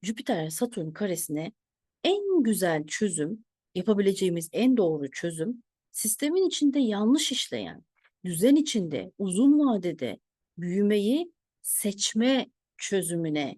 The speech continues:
gitmeniz gerekiyor. Seçeneğini çe-, çöz-, çekmeniz, em, seçmeniz gerekiyor. Ee, evet, tabii ki çok ciddi anlamda bir, e, kriz dönemi var.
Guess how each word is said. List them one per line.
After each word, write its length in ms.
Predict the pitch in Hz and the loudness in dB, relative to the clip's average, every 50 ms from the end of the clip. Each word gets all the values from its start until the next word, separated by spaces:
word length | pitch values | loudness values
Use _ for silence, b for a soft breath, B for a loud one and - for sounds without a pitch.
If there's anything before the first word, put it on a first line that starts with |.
| - - | -12 -10
gitmeniz 560 | 160 156 160 - 156 151 143 131 123 135 - | -10 -8 -8 -6 -4 -4 -4 -4 -6 -8 -8
gerekiyor. 440 | - 123 113 101 95 - - - - | -8 -8 -8 -8 -10 -12 -12 -8 -6
Seçeneğini 600 | - - 147 - - 147 135 139 131 131 113 131 | -6 -4 -4 -4 -6 -6 -4 -4 -4 -6 -6 -8
çe-, 260 | - - 135 107 - _ - | -8 -6 -8 -8 -10 _ -10
çöz-, 480 | - - 151 147 156 151 - - - | -8 -6 -6 -6 -8 -10 -18 -16 -10
çekmeniz, 640 | - - 160 156 - - 143 151 147 143 131 - - | -8 -6 -6 -8 -8 -6 -6 -4 -4 -4 -4 -6 -6
em, 360 | 160 147 139 117 95 - - _ _ _ | -6 -6 -4 -4 -6 -10 -14 _ _ _
seçmeniz 500 | - - 170 - - - 151 143 139 - | -8 -8 -6 -6 -6 -4 -4 -4 -4 -4
gerekiyor. 520 | - 135 123 101 95 - - - 104 85 - _ B B B B B B B B _ _ - | -4 -4 -4 -4 -6 -8 -8 -10 -10 -10 -12 _ B B B B B B B B _ _ -2
Ee, 680 | 165 165 165 165 165 165 160 156 151 151 131 117 98 101 98 - - - - - - - - - - - | 0 2 2 2 2 2 2 2 2 0 0 0 -2 -4 -6 -8 -10 -14 -14 -16 -16 -16 -16 -12 -6 0
evet, 320 | - 190 190 175 170 - | 4 6 6 6 4 2
tabii 240 | - 170 160 165 160 | -4 -4 -2 -2 -4
ki 320 | 160 - - 160 151 147 147 | -4 -4 -4 -2 -2 -2 -4
çok 200 | - - 156 156 _ - - 156 151 | -6 -10 -10 -10 _ -8 -6 -6 -4
ciddi 380 | 156 160 156 - 175 175 165 | -4 -6 -8 -4 -2 -2 0
anlamda 480 | 151 160 160 156 151 147 151 147 151 147 | 0 0 -2 -2 -4 -4 -4 -4 -4 -4
bir, 200 | 160 160 160 - _ b b b b b _ _ _ _ - | -4 -6 -6 -10 _ b b b b b _ _ _ _ 2
e, 60 | 165 160 151 151 151 151 143 147 - - - - - - - _ _ _ _ | 4 4 6 6 4 4 2 0 0 -2 -4 -6 -10 -14 -18 _ _ _ _
kriz 360 | - - - 202 214 196 170 | -12 -2 2 4 4 4 6
dönemi 380 | 180 165 156 160 151 147 135 139 | 4 4 4 4 2 2 0 0
var. 320 | 131 131 185 226 - - | 0 -2 -4 -4 -8 -12